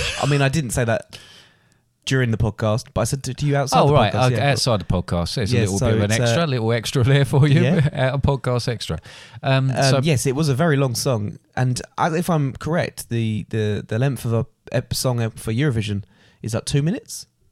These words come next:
Speaker 1: It is two minutes. It
Speaker 2: Yeah.
Speaker 1: is two minutes. So that,
Speaker 2: Less
Speaker 1: that,
Speaker 2: than two minutes.
Speaker 1: Yeah. Um, other things, you have to be available to rehearse during the day. Obviously, he doesn't come out i-, during the day. <laughs>
Speaker 2: Yeah.
Speaker 1: So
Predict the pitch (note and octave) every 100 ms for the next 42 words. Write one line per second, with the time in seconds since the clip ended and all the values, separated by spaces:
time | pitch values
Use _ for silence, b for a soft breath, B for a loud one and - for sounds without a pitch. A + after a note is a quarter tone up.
0 | _ _ _ - B2 C3 B2 - G2+ F2
1 | D#2+ D#2 - - A2 G2 - F2 D#2+ D#2+
2 | - G#2 G#2 A2+ A2+ A2 A2+ A#2 A2 G#2+
3 | F2+ D#2+ D#2+ B B B B B - D3+
4 | D#3 D3+ - - _ _ _ D#3+ E3 E3
5 | E3+ D#3+ D#3+ C#3+ B2 A#2 D3+ - - B2+
6 | A2+ B2 A#2 A2+ A2 - G#2 G2 A#2 A#2+
7 | B2+ - - - b b b - G#2+ G2
8 | F#2+ - A#2 A#2+ A#2 A2+ - _ _ _
9 | _ - - A2+ F#2 - G2 F#2+ F#2 G2
10 | G2 G2 G#2 G#2+ - - - A2 G#2+ G#2
11 | - A#2 G2+ B2+ - - B2 B2 C3 A#2